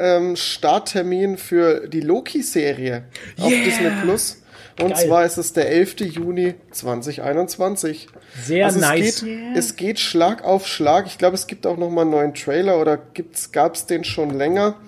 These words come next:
Speaker 1: Bin mir grad nicht sicher. Ähm, in zwei Wochen startet ja schon Falcon and the Winter Soldier. Ho-,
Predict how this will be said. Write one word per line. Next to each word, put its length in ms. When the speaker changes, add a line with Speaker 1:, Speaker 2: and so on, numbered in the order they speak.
Speaker 1:
Bin 100
mir 120
grad 260
nicht 160
sicher. 400
Ähm, 460
in 160
zwei 300
Wochen 260
startet 400
ja 120
schon 320
Falcon 420
and 140
the 100
Winter 240
Soldier. 500
Ho-, 120